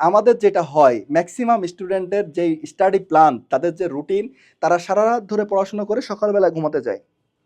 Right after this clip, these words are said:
ঠিক কি না? সবাই কিন্তু তোমরা এই কাজটাই করো। আমরা ম্যাক্সিমাম যদি ক-, সকালবেলায় কোচিং না থাকে, ক্লাস না থাকে, আমরা সারা রাত ধরে পড়ি বা দুইটা তিনটা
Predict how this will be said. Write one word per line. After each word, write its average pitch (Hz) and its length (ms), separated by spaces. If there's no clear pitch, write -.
ঠিক 180 120
কি 202 140
না? 135 40
সবাই 180 300
কিন্তু 220 220
তোমরা 208 160
এই 180 120
কাজটাই 180 300
করো। 135 160
আমরা 156 180
ম্যাক্সিমাম 202 460
যদি 180 200
ক-, 165 180
সকালবেলায় 170 460
কোচিং 165 220
না 156 140
থাকে, 156 280
ক্লাস 143 260
না 147 140
থাকে, 170 260
আমরা 165 180
সারা 165 160
রাত 185 200
ধরে 175 200
পড়ি 175 160
বা 143 100
দুইটা 170 220
তিনটা 175 260